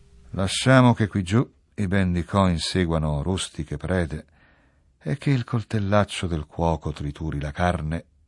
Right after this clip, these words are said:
di innocenti bestiole. All'altezza di questo osservatorio le fanfaronate dell'uno,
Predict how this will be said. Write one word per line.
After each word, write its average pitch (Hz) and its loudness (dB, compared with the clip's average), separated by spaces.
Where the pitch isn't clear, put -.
di 107 -4
innocenti 95 -4
bestiole. 67 -10
All'altezza 123 0
di 127 0
questo 127 -4
osservatorio 104 2
le 90 0
fanfaronate 101 0
dell'uno, 98 -2